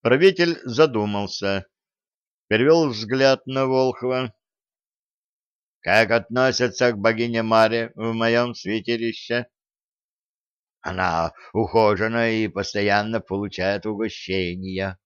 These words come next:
«Моченые яблоки? Тебе бы самого так кормить остаток жизни». «Не тебе меня учить, бродяга!» зашипел Волхв.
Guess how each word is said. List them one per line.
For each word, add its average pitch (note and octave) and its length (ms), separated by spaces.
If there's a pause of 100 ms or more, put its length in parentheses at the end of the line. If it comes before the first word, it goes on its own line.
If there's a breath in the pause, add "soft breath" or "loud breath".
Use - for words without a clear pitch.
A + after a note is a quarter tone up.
(1400)
«Моченые A#2+ 880
яблоки? B2 880 (800)
Тебе C3+ 320
бы C3 240
самого C3+ 560
так A2+ 320
кормить G2 560
остаток F#2 600
жизни». C2 560 (1500)
«Не A#2 160
тебе D3+ 460
меня D3+ 340
учить, D3+ 600
бродяга!» C#3 960 (580)
зашипел G2 540
Волхв. G2+ 480